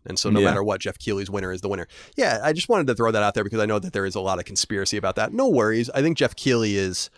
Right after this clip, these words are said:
Speaker 1: one of the honest brokers in the industry, and there's so much, there's so many <laughs> bigger fish to fry in terms of dishonesty and agenda-driven shit, I, I don't think he's even a problem at all. So,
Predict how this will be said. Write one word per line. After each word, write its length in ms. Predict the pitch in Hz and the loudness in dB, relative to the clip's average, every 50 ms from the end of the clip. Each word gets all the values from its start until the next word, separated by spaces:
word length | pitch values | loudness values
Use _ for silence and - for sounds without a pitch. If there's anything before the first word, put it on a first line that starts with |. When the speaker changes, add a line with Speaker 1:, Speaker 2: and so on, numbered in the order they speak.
| _ _ _ _ _ _ _ _ | _ _ _ _ _ _ _ _
Speaker 1:
one 180 | 110 135 131 | 0 2 2
of 60 | 131 120 | 2 2
the 120 | 123 - - | 0 -2 -2
honest 340 | 110 113 120 120 110 - - | -2 0 0 0 -2 -2 0
brokers 340 | 117 104 104 - 110 98 | -2 -2 0 -2 -4 -4
in 80 | 107 101 | -2 -4
the 80 | 98 101 | -4 -4
industry, 460 | 98 98 101 - - 110 104 98 98 95 | -4 -2 -4 -2 -2 0 0 0 0 0
and 300 | 95 95 92 90 92 - - _ _ _ _ _ _ _ _ _ _ _ _ - | -2 -4 -6 -8 -10 -12 -16 _ _ _ _ _ _ _ _ _ _ _ _ 0
there's 180 | 120 120 117 | 0 2 2
so 260 | - - - 135 123 | 2 2 4 2 2
much, 300 | 120 117 110 - - - - | 2 0 0 -2 -4 -4 -2
there's 220 | 139 135 131 - | 0 2 2 2
so 160 | - - 151 | 4 4 4
many 200 | 139 131 123 117 98 - - - - - | 4 4 2 2 0 -4 -10 -10 -8 -8
<laughs> 320 | - - - - 123 123 - | -8 -10 -8 -8 -8 -4 0
bigger 280 | 139 139 120 131 123 | 0 0 2 2 -2
fish 360 | - - - - 135 - - - | -2 -4 -2 -2 -2 -2 0 -4
to 80 | 113 - | -4 -4
fry 360 | - - 107 95 85 87 90 | -2 0 2 2 2 0 -2
in 120 | 92 101 104 | -4 -6 -4
terms 280 | - 110 107 104 104 | -4 -4 -2 -2 -2
of 220 | 104 101 98 - - - - - - - - - _ - _ | -4 -4 -6 -8 -14 -20 -20 -20 -20 -20 -20 -20 _ -6 _
dishonesty 760 | 123 117 - 143 120 120 120 117 104 - - 123 113 113 107 | 0 2 2 2 2 2 2 2 0 0 0 2 2 2 2
and 140 | 101 95 98 | 0 -2 -4
agenda-driven 680 | 92 101 - 120 113 113 101 107 95 - 110 101 104 104 | -6 -2 0 0 0 2 0 0 0 0 0 2 0 0
shit, 300 | - - 113 101 98 - _ - | 0 0 0 0 -2 -2 _ -6
I, 200 | 101 92 87 101 | -4 -2 -2 -2
I 40 | |
don't 120 | 101 101 - | -4 -4 -6
think 140 | 98 92 - | -8 -10 -10
he's 200 | - 87 82 90 | -10 -10 -10 -8
even 160 | 90 87 82 | -8 -8 -8
a 40 | 80 | -6
problem 400 | - 82 76 76 76 78 78 80 | -4 -2 -2 -2 -4 -6 -8 -8
at 80 | 78 | -6
all. 220 | 76 76 71 69 - | -6 -6 -6 -6 -4
So, 340 | - - 95 82 82 - | -4 -4 -2 -4 -6 -8